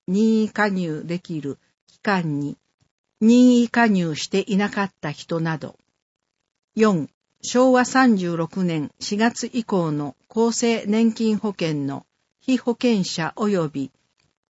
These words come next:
共済組合の組合員であった期間。五、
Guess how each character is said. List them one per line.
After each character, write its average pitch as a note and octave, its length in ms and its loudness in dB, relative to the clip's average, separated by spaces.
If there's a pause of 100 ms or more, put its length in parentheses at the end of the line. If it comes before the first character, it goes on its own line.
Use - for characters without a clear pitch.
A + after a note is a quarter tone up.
(320)
共 C4 240 2
済 A#3+ 300 0
組 A3+ 340 2
合 E3 220 -2
の D#3 200 -6 (180)
組 A3+ 280 4
合 A3+ 120 4
員 D#3+ 360 -2
で D#3 220 -6
あ F#3+ 80 -2
っ F#3 160 -4
た D#3 140 -8
期 - 180 -20
間。 C#3 320 -8 (880)
五、 F#3+ 340 0